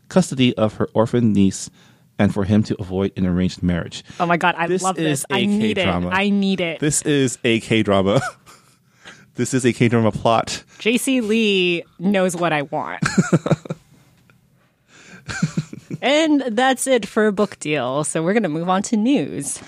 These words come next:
Speaker 1: Um, according to Hollywood Report, I'm still like, there, it's, uh, are, are we at the point now? It's, I,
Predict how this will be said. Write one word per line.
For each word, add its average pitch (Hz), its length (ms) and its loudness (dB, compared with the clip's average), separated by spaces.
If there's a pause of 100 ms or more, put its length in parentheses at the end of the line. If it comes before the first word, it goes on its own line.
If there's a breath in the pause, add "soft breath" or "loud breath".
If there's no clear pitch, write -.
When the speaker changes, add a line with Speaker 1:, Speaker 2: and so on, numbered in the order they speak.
(420 loud breath)
Speaker 1:
Um, 95 560 2 (360)
according 147 520 2
to - 440 0
Hollywood 123 520 2
Report, - 320 -8
I'm 131 100 4
still 156 220 2
like, 135 240 2 (460 loud breath)
there, 135 480 4 (300)
it's, - 340 -4 (280)
uh, 113 220 -4
are, 135 240 -2
are 123 100 4
we 131 120 6
at 135 80 2
the 131 100 2
point - 200 0
now? 107 400 2
It's, - 400 -8
I, 147 100 0